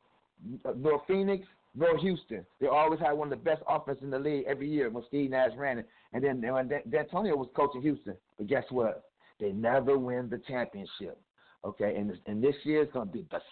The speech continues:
same. They won't win the championship. They won't even get out of the East this year. Okay, even though they're supposed to,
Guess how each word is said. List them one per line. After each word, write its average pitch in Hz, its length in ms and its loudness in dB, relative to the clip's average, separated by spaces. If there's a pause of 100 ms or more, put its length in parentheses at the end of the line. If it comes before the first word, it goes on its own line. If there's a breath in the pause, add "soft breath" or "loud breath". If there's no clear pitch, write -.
same. 123 460 0 (360 soft breath)
They 135 100 6
won't 151 400 2
win 135 300 0
the 127 80 0
championship. 117 640 -4
They 135 120 2
won't 175 200 4
even 143 160 -2
get 143 140 0
out 139 160 2
of 120 60 -4
the 131 180 0
East 180 260 -4
this 117 200 0
year. 107 200 -4 (480 soft breath)
Okay, 117 440 2
even 147 180 0
though 139 100 4
they're 139 140 4
supposed 170 460 2
to, 185 200 2